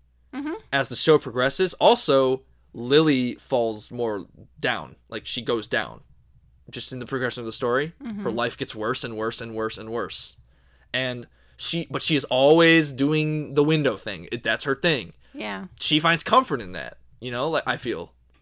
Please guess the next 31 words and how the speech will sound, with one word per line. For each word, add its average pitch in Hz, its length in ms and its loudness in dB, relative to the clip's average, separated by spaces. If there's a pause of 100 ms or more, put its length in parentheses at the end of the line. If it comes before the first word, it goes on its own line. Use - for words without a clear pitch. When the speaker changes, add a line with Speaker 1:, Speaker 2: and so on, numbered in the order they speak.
(360)
Speaker 2:
There's 156 240 0
kind 175 180 2
of 151 80 2
that 147 180 2
symbol, 170 400 -2
that 127 160 -2
symbology 127 680 4
of 113 300 -2 (260)
she 156 340 -2
knows 143 320 4
herself. 131 680 2
She 147 340 0
is 147 120 2
the 151 80 -4
person 139 360 0
to 123 60 -4
change 139 400 -4
everything. 98 480 -8 (160)
She 147 300 2
is 156 100 2
the 156 100 2
one 147 220 -2
who 147 160 -2
ruins 139 380 -2
the 131 100 -4
Devs 135 320 0
project 101 480 -6 (140)
because 127 260 -4
she 147 380 0
is 147 140 0
herself. - 720 0